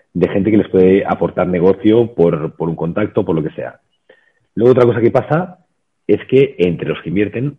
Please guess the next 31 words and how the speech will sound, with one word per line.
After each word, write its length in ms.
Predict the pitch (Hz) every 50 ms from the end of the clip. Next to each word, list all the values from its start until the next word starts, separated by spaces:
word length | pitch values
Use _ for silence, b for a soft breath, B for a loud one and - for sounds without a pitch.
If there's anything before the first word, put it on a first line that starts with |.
| _ -
hay 120 | - 76 -
gente 240 | - 101 101 107 101
espectacular. 560 | - - - - 69 65 73 92 101 82 69
O 20 |
sea, 160 | - - -
tienes 240 | - - 78 82 - -
a, 340 | 73 76 73 73 69 - _ _ _ _ _ _ _ _
al 200 | 78 78 76 69 - - -
ceo 360 | 87 85 92 101 107 113 120
de 300 | 98 85 82 73 73 76
un, 240 | 80 90 87 71 - -
de 180 | 90 82 82 87
una 180 | 87 90 90
de 80 | 90 87
las 120 | 87 -
consultoras 520 | - 85 82 - - 87 87 85 - - 73
Big 180 | 85 80 - - -
Four, 420 | 101 104 117 131 127 135 - _ _ _ _ _ _ _ _ -
eh, 400 | 80 82 85 85 80 80 80 80
al 180 | 80 85 - -
ceo 100 | 95 98
en 80 | 95
España 340 | 95 - - - 98 107 117
de 60 | 107
una 120 | 95 92 92
de 60 | 87
las 80 | 92 -
consultoras 500 | 80 80 - 92 90 90 92 101 95 87
Big 140 | 82 76
Four, 260 | _ - 78 78 73 67
al, 320 | 67 67 69 69 69